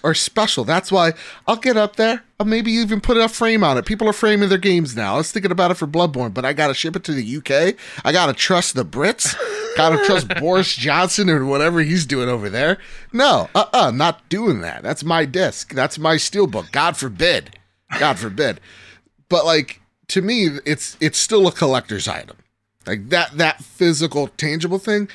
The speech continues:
Speaker 1: is still
Speaker 2: Sure.
Speaker 1: a collector's item. The reason why they throw a, a,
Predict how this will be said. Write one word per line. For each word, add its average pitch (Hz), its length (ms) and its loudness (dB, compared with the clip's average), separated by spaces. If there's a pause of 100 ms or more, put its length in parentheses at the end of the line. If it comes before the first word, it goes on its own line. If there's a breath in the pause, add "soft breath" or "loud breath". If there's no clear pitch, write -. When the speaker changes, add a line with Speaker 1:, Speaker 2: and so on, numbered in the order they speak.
(280 loud breath)
Speaker 1:
is 143 140 -2
still 135 220 2
Speaker 2:
Sure. 131 100 4
Speaker 1:
a 101 40 -4
collector's 98 460 -6
item. 71 260 -12 (420 loud breath)
The 143 100 0
reason 175 340 -2
why 160 160 0
they 135 120 0
throw 131 300 -2
a, 113 340 -2
a, 104 200 -6